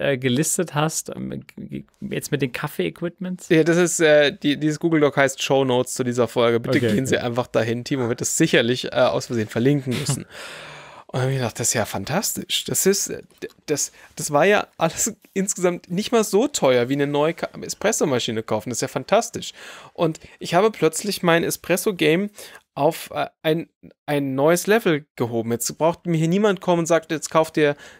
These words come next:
Speaker 2: eine, ähm, keine Ahnung, E C M oder irgendwas." Das ist alles noch viel, viel geiler. Also wahrscheinlich ist die Antwort ja. Oder, naja, aber nein.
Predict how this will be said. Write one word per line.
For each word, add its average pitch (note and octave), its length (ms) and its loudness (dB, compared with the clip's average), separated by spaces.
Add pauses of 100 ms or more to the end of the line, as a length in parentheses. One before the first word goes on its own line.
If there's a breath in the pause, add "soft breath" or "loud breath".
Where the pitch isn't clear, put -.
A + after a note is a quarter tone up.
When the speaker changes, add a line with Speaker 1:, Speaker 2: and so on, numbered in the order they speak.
Speaker 2:
eine, C#3+ 380 2 (100)
ähm, B2+ 460 -4 (160)
keine C#3+ 300 -2
Ahnung, B2+ 240 -2
E C3+ 140 -6
C - 180 -2
M F3+ 260 0
oder C#3 180 4
irgendwas." C3 380 0
Das D3+ 140 0
ist - 80 0
alles D3 320 -2
noch D3+ 100 -2
viel, C#3 220 -8 (100)
viel C#3+ 180 -2
geiler. D#3 440 2 (560 loud breath)
Also - 240 -6
wahrscheinlich F3+ 460 0
ist - 120 -6
die - 80 2
Antwort B2 240 -4
ja. E3 380 0 (320 soft breath)
Oder, - 180 -6 (300)
naja, C#3+ 380 0 (480 loud breath)
aber C#3+ 260 2
nein. C#3 420 2